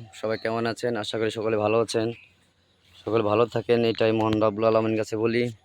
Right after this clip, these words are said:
তো আপনাদের মাঝে আজকে আমি একটা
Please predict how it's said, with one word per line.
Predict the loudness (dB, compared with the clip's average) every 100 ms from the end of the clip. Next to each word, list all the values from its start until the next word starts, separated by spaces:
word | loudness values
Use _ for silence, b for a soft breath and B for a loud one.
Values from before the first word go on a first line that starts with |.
| _ _ _ b b b b b -6
তো | -2 0
আপনাদের | 0 0 2 2
মাঝে | 2 0
আজকে | 0 -2
আমি | 0 -2
একটা | -2 0